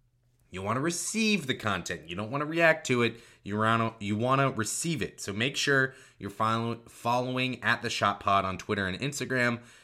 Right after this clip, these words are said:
Find Views from the Shot podcast on YouTube. And make sure that you are subscribed wherever you get your podcast so you're first in line to receive our exclusive content.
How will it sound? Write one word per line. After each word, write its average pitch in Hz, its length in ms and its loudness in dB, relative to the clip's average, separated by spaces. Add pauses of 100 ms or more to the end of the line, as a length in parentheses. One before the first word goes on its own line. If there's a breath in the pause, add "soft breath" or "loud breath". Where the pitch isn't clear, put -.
(120)
Find 104 420 0
Views 107 240 -4
from 101 100 -6
the 95 60 -8
Shot 98 340 -2
podcast 92 640 -2
on 85 220 -8
YouTube. 156 560 0 (420 soft breath)
And 95 200 -6
make 110 200 -2
sure 110 460 0 (160 loud breath)
that 101 140 -2
you 101 180 -4
are 101 80 0
subscribed 104 880 0
wherever 101 640 0
you 110 200 -4
get 98 180 -6
your 92 140 -8
podcast 127 640 2
so 120 100 -4
you're 101 160 -2
first 110 400 -2
in 98 120 -6
line 90 420 -2 (320 soft breath)
to 95 120 -8
receive 98 560 -4
our 90 240 0
exclusive 82 1040 -8 (400 soft breath)
content. 90 560 -2